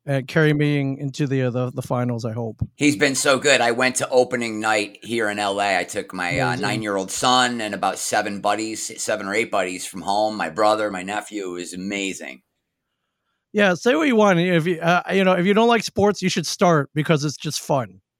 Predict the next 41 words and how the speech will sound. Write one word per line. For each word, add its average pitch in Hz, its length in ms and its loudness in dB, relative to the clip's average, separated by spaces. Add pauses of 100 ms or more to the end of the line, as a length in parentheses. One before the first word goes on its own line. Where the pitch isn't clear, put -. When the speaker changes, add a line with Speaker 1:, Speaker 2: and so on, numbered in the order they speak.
Speaker 1:
It's 135 80 -12
just - 280 -6
fun. - 340 0
Speaker 2:
It - 100 -4
really 294 340 6
is. 139 500 6
They're 160 120 0
the 160 140 -2
human 233 380 2
drama, 151 680 2
you 117 160 -6
know? 156 300 4
People 160 340 -4
that, 120 460 2
that 127 240 6
don't 143 240 -2
get 156 160 0
into 139 300 -2
it 117 100 2
are 113 120 2
missing 120 360 -6
out 117 160 0
on 110 100 0
a 104 60 -4
lot, 104 260 2
I 107 140 2
think. 95 340 -8
And, 101 160 -6
uh, 110 160 -2
and 170 100 0
fantasy, 220 340 2 (220)
dude, 160 260 -2
it's, 156 260 -6
people 156 280 -12
think 107 220 -6
it's - 140 -8
stupid, 92 440 -8
but 95 160 -12
it's 131 280 -8
just - 300 -4
fun. 85 320 -2